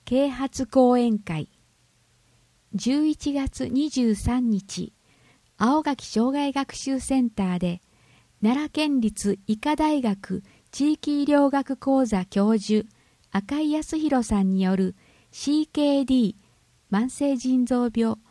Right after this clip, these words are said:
啓発講演会を開催しました。参加者からは、ユーモアいっ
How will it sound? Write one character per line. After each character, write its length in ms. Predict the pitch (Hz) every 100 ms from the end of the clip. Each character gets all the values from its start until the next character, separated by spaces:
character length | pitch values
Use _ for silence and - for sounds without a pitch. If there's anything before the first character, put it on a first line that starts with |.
| _ _ _ -
啓 220 | - 285
発 360 | 277 294 - 269
講 260 | - 269
演 200 | 269 262
会 320 | 233 196 190 180
を 100 | 180
開 200 | 185 254
催 280 | - 269
し 160 | 254 247
ま 140 | 233
し 120 | 226 -
た。 200 | 190 - _ _ _ _ _ _ _ _ _ _
参 280 | - 277 285
加 140 | 294 285
者 160 | 262
か 140 | 233 214
ら 140 | 202
は、 200 | 185 190 _ _ _ _
ユ 220 | 269 302 294
ー 40 |
モ 160 | 247 214
ア 80 |
い 80 |
っ 40 | 190